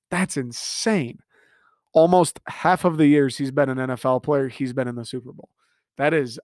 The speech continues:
absolutely absurd to think about. Good for him. He's a legend, the greatest to ever do it, no doubt.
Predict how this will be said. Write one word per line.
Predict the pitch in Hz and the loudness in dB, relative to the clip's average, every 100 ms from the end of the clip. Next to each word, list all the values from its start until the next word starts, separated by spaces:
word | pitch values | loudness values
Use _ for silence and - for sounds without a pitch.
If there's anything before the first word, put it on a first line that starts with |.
| _ - | _ -2
absolutely | 143 147 151 143 135 135 | 0 0 0 0 0 -2
absurd | 143 120 - - 143 139 | -4 -6 -8 0 2 2
to | 135 | -2
think | 123 123 117 | -8 -10 -8
about. | 131 131 131 - _ _ _ - | -4 -4 -4 -10 _ _ _ 0
Good | 160 | 0
for | - 131 | 2 0
him. | 135 127 | 0 0
He's | 143 165 | -2 0
a | 131 | 0
legend, | 131 127 131 131 | 2 2 2 -4
the | 123 | -2
greatest | 143 151 147 - | 2 4 4 2
to | |
ever | 135 127 123 | 0 0 -2
do | 127 131 | 4 4
it, | 135 | 4
no | 139 123 | 2 0
doubt. | 120 123 131 | 2 2 2